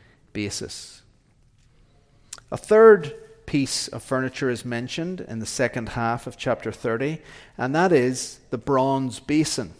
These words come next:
Now we're back into the courtyard. Okay, the bronze basin. Now, if you think about the dimensions here, you come in on the east side of the tabernacle,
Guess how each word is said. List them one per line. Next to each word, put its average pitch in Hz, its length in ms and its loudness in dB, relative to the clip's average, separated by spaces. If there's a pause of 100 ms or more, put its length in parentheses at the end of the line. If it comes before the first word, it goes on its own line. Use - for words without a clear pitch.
Now 127 220 -2
we're 127 160 0
back 131 400 0
into 123 200 -4
the 110 120 -8
courtyard. 123 680 -4 (1000)
Okay, 120 380 -2
the 95 80 -12
bronze 120 640 -4
basin. 117 440 -6 (1300)
Now, 139 100 -2
if 123 120 -4
you 139 60 -6
think 202 180 2
about 160 220 6
the 151 80 2
dimensions 143 640 0
here, 127 240 0
you 107 160 -8
come 156 260 -2
in 147 160 2
on 135 140 0
the 123 100 0
east 139 320 -4
side 139 320 4
of 123 120 -4
the 120 80 -2
tabernacle, 127 920 -2